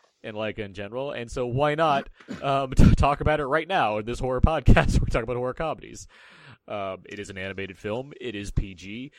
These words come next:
It is intended for, you know, ad-, kids and adults.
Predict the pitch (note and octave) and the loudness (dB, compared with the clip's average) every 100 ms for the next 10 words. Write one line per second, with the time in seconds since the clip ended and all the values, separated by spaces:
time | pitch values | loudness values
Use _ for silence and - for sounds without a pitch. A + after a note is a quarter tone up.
0 | - - F2+ F2+ F#2+ G2+ F#2+ F#2+ - G2 | -20 -18 -16 -14 -8 -8 -8 -12 -12 -10
1 | G2 G2+ F#2 F2 - _ _ - G2+ - | -10 -12 -14 -16 -16 _ _ -14 -14 -16
2 | - - A2+ A2 G2 G2+ G#2 A2+ A2 - | -6 -4 -4 -8 -12 -10 -10 -8 -8 -8
3 | - | -12